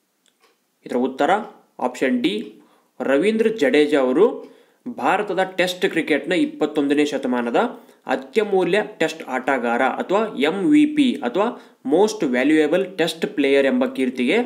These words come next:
ಭಾಜನರಾಗಿದ್ದಾರೆ. ವಿಶ್ವದ ಒಂದು ರ್ಯಾಂಕಿಂಗ್‌ನಲ್ಲಿ, ಅಂದ್ರೆ ಇಪ್ಪತ್ತೊಂದನೇ ಶತಮಾನದ ಅತ್ಯಮೂಲ್ಯ ಟೆಸ್ಟ್ ಆಟಗಾರರ ವಿಶ್ವ ರ್ಯಾಂಕಿಂಗ್‌ನಲ್ಲಿ ರವೀಂದ್ರ ಜಡೇಜಾ ಅವರು ಎರಡನೇ ಸ್ಥಾನದಲ್ಲಿದ್ದಾರೆ. ಮೊದಲನೇ ಸ್ಥಾನದಲ್ಲಿ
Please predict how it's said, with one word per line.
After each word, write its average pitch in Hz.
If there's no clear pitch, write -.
ಭಾಜನರಾಗಿದ್ದಾರೆ. 143
ವಿಶ್ವದ 214
ಒಂದು 180
ರ್ಯಾಂಕಿಂಗ್‌ನಲ್ಲಿ, 135
ಅಂದ್ರೆ 151
ಇಪ್ಪತ್ತೊಂದನೇ 185
ಶತಮಾನದ 143
ಅತ್ಯಮೂಲ್ಯ 180
ಟೆಸ್ಟ್ -
ಆಟಗಾರರ 139
ವಿಶ್ವ 147
ರ್ಯಾಂಕಿಂಗ್‌ನಲ್ಲಿ 135
ರವೀಂದ್ರ 180
ಜಡೇಜಾ 135
ಅವರು 131
ಎರಡನೇ 131
ಸ್ಥಾನದಲ್ಲಿದ್ದಾರೆ. 143
ಮೊದಲನೇ 160
ಸ್ಥಾನದಲ್ಲಿ 147